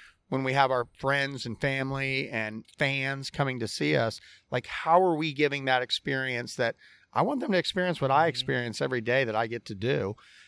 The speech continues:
Speaker 1: And not to be like, they're better, but when our veterans come out, it's an opportunity, like, you're in my house.
Speaker 2: Right.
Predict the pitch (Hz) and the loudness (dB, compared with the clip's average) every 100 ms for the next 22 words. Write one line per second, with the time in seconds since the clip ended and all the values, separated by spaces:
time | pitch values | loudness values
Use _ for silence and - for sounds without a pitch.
0 | _ - 131 123 120 120 - 139 151 160 | _ -4 -2 0 -2 -6 -10 -4 0 0
1 | - - 147 147 143 135 127 _ - 117 | -2 -6 -2 2 4 4 2 _ -20 2
2 | 135 120 101 123 117 135 151 160 147 151 | 4 4 0 4 6 6 4 2 2 -2
3 | 131 160 190 175 139 - 139 131 127 123 | 2 2 2 0 -2 0 2 2 2 0
4 | - - - _ - 139 - 135 143 156 | -2 -20 -20 _ -6 -4 0 4 4 4
5 | 135 - 147 139 143 156 151 127 113 - | 0 0 -2 -2 0 2 4 2 2 -4
6 | - 131 156 123 123 123 110 92 62 - | -4 0 0 0 2 2 2 -2 -2 -6
7 | - - 117 113 107 | -10 -4 0 2 0